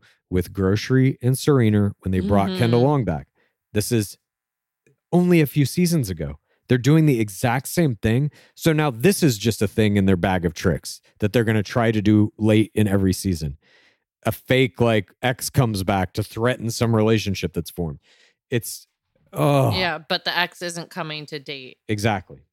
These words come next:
Speaker 2: Um, we see, <sighs> God, Katie says, "I sent you a bunch of voice memos to Blake." They talk about the timeline, and he
Speaker 1: Oh.
Speaker 2: says he remembers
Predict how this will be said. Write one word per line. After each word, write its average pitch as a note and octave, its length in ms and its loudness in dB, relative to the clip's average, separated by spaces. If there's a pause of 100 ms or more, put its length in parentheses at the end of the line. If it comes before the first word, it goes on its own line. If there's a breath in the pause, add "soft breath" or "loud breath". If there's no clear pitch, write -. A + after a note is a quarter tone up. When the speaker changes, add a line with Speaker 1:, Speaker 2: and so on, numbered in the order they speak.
(320)
Speaker 2:
Um, F#3+ 480 -2 (220)
we F#3+ 220 -8
see, G3 760 -6 (340)
<sighs> - 720 -20
God, C3+ 320 -18 (180)
Katie F#3 540 -6
says, E3 340 -8
"I C#3+ 160 -12
sent E3+ 380 -12
you D#3+ 140 -12
a D3+ 40 -10
bunch D#3 340 -14
of C3 120 -18
voice E3+ 500 -10
memos F3+ 600 -8
to F3 100 -14
Blake." D#3 480 -8
They C#3 120 -10
talk C#3+ 240 -10
about C3+ 180 -16
the - 100 -20
timeline, E3+ 880 -8
and G#2+ 360 -4
he - 180 -8
Speaker 1:
Oh. - 20 -10
Speaker 2:
says D#3+ 300 -10
he D3 120 -14
remembers D3 680 -10